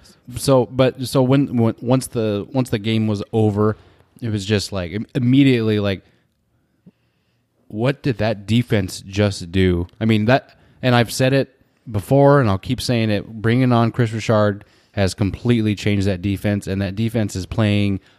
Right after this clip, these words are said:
unlike anything that I've seen probably since I've been watching the Cowboys. I mean, last night's, last night's game was just,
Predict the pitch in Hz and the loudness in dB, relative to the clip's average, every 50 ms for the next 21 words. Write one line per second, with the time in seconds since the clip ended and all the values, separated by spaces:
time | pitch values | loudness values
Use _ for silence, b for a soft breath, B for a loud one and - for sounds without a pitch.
0 | b b - 127 123 123 120 117 113 110 107 - - - _ - 120 123 127 123 | b b -2 0 2 2 2 2 2 0 0 -2 -6 -16 _ 0 2 4 4 4
1 | - 123 117 107 95 95 98 107 120 127 123 113 - - 120 110 101 95 - 104 | 2 2 2 2 4 4 4 4 4 4 4 2 0 0 0 0 0 2 2 2
2 | 101 104 101 101 92 - - 127 - - 90 90 90 92 98 107 120 127 123 107 | 2 2 2 0 -2 -2 -2 -2 -2 -2 -2 -4 -6 -4 0 2 2 4 4 4
3 | 95 90 87 - 92 90 90 85 - 87 87 85 87 90 90 90 - - b b | 2 0 -2 -2 -4 -4 -4 -4 -6 -6 -6 -6 -6 -6 -8 -10 -12 -16 b b
4 | b b b b b 101 104 95 95 98 104 113 117 - - 127 120 110 110 - | b b b b b 0 0 2 2 4 4 2 2 2 0 0 0 0 0 -2
5 | - - - - 110 104 - - 117 117 135 143 - - 120 117 107 - - 107 | -6 -14 -16 -16 -18 -16 -8 -4 0 2 2 2 2 0 0 0 0 -2 -2 -2
6 | 98 98 98 95 95 92 - - 101 92 90 - - | 0 0 0 0 -2 -2 -2 -2 -2 -2 -4 -6 -12